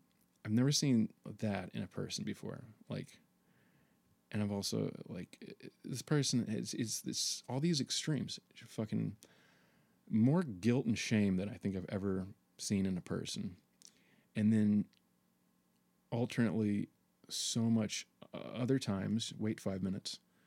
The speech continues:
so much fucking arrogance and, uh, like, a grandiose, uh, idea of themselves. There's, like, a couple different personalities in there, and there's some masks.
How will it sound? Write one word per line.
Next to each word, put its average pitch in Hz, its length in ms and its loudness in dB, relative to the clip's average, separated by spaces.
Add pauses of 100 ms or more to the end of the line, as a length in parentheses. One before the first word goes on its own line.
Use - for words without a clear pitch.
(380)
so - 240 0
much 127 180 2
fucking - 720 0
arrogance 104 760 -4 (1080)
and, 95 580 0
uh, 98 460 -4
like, 98 240 -2
a 92 540 -4 (360)
grandiose, 107 1080 4 (180)
uh, 95 500 -6 (1200)
idea 101 340 2
of 92 120 0
themselves. 92 540 -6 (1600)
There's, 107 160 0
like, 110 200 0
a - 40 -12
couple 117 180 0
different 117 240 0
personalities 113 640 2
in 104 60 4
there, 101 120 0
and 104 220 -4
there's 95 160 -4
some 98 180 0
masks. 107 520 0